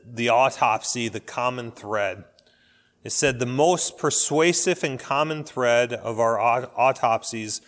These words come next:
was that the deceased churches lived for a long time with the past as their hero.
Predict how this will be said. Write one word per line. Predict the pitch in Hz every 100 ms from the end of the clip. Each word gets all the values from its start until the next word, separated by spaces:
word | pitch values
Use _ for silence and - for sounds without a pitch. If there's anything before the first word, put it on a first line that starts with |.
| - - _ -
was | 117
that | 123 120
the | 120
deceased | 110 - 151 156 -
churches | - 143 139 131 107
lived | 113 131 135
for | - 143
a | 127
long | 113 117 120
time | - 107 104 107 104
with | 110
the | 98
past | - - 135 110 104 - - - _ _ _ _
as | 107 104
their | 98 107
hero. | 107 - 135 107 90 90